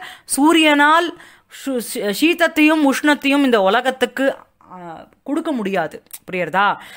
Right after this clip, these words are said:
அவர் வந்து, அதனால அவர் அசர்வகாமி, அவர் வந்து எல்லா இடத்துலயும் கமனசீலன்கிறவர் கிடையாது. ஏன் அப்படின்னா, சு-, இப்ப சூரியன் இருந்தாலும், இப்ப நமக்கு வந்து கார்த்தாலன்னா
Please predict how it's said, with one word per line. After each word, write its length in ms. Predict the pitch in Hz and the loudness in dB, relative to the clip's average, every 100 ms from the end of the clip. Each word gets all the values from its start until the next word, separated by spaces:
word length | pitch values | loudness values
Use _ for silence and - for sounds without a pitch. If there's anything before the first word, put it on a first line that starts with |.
| - - | -20 -20
அவர் 460 | - 208 285 370 381 | -4 2 2 4 2
வந்து, 240 | 302 294 | 2 2
அதனால 680 | 277 220 294 320 302 226 262 | 2 2 2 2 2 2 2
அவர் 360 | 330 - 220 247 | 0 -2 0 0
அசர்வகாமி, 1160 | - 240 311 403 403 294 247 208 208 208 170 - - - | 0 0 0 0 0 2 2 0 -2 -4 -6 -14 -20 -6
அவர் 300 | - 269 285 | 0 2 2
வந்து 600 | 269 294 359 311 302 339 - - | 4 2 2 4 2 2 -2 -8
எல்லா 520 | 185 180 269 349 359 | 0 2 4 4 2
இடத்துலயும் 540 | 349 349 359 359 381 | 0 0 0 0 2
கமனசீலன்கிறவர் 1120 | 277 277 302 311 285 262 254 277 277 233 233 247 | 2 2 2 2 2 2 2 2 2 2 2 -2
கிடையாது. 500 | 185 190 185 147 - | -2 -2 -2 -6 -14
ஏன் 400 | - 233 320 269 | -4 0 2 0
அப்படின்னா, 500 | 226 240 294 320 240 - - - - _ _ - | 0 0 2 2 0 -4 -20 -20 -20 _ _ -10
சு-, 80 | 233 | -8
இப்ப 200 | 196 190 | -8 -8
சூரியன் 460 | - 277 320 320 | 0 2 4 4
இருந்தாலும், 680 | 285 247 294 285 269 285 349 | 4 4 4 4 4 2 -2
இப்ப 240 | 262 233 240 | -8 -4 0
நமக்கு 380 | 214 262 311 311 | 2 0 0 0
வந்து 560 | 302 381 359 302 269 269 | 2 2 2 2 0 0
கார்த்தாலன்னா 640 | 262 302 311 294 285 320 | 0 0 0 2 2 2